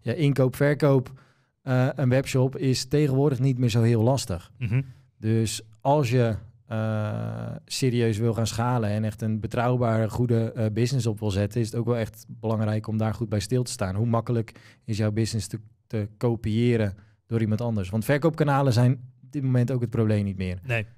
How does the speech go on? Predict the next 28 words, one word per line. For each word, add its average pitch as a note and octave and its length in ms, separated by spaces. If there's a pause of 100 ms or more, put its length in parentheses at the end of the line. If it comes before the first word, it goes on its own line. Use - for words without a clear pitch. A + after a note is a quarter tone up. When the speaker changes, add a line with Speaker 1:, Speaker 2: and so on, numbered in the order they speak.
(120)
Speaker 1:
Eh, A2 140 (200)
bol A#2 200
punt A2 180
com, A#2 240
Amazon, A2+ 520
eh, A2 80
dat G#2+ 80
Speaker 2:
Ja. A2 60
Speaker 1:
hoef A2+ 100
ik G#2 60
jou A#2 160
niet A2+ 140
uit A2+ 160
te A2 80
leggen, G#2 260
maar A2 220 (340)
Google B2 260
Shopping, A#2+ 580
S A2 100
E A#2+ 160
O A#2 60
en B2+ 220
S G2+ 40
E B2 120
A, A#2+ 160
dat B2+ 140
spelletje, C#3 480
dat A#2 280